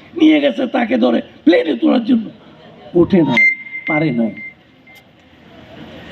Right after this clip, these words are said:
আর হাসিনা বাদ রাইতে দেয় ততর খাতাল মাছ।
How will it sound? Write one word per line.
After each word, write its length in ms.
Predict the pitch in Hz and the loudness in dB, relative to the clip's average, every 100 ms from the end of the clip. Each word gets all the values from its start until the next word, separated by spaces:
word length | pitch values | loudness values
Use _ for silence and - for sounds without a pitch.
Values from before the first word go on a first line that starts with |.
| - 247 247 - 233 226 - - 233 - - - 139 151 - 311 302 - - - - - - | -16 -14 -14 -12 -12 -12 -14 -16 -16 -14 -14 -14 -8 -8 -8 -8 -10 -12 -12 -12 -12 -10 0
আর 300 | 143 160 165 | 2 2 2
হাসিনা 580 | 196 160 202 190 196 - - - - - - - - - - - - - - - - - - | 2 4 4 4 4 0 -6 -20 -20 -20 -20 -20 -20 -20 -20 -18 -16 -16 -18 -20 -18 -12 -2
বাদ 480 | 127 202 233 185 208 | 2 2 2 2 4
রাইতে 340 | 240 190 202 | 4 6 4
দেয় 160 | 226 240 - | 4 0 0
ততর 300 | 262 254 262 | 0 2 0
খাতাল 380 | - 214 208 196 | -2 -2 -2 -2
মাছ। 220 | 202 | -2